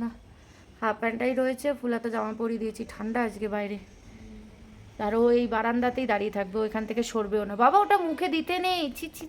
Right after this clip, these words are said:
ছি। সময় নষ্ট করলে হবে না। বাইরের ওয়েদার সত্যি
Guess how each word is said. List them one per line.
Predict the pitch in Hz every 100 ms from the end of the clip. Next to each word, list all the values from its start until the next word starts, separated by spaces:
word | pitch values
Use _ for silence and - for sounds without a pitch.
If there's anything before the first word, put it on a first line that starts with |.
| -
ছি। | 359 - - - - - - - - - - - - - - - - 311
সময় | 294 311
নষ্ট | 320 330
করলে | 330 330 311
হবে | 294 302
না। | 330 285
বাইরের | 269 262 294
ওয়েদার | 277 262 285 294
সত্যি | 254 240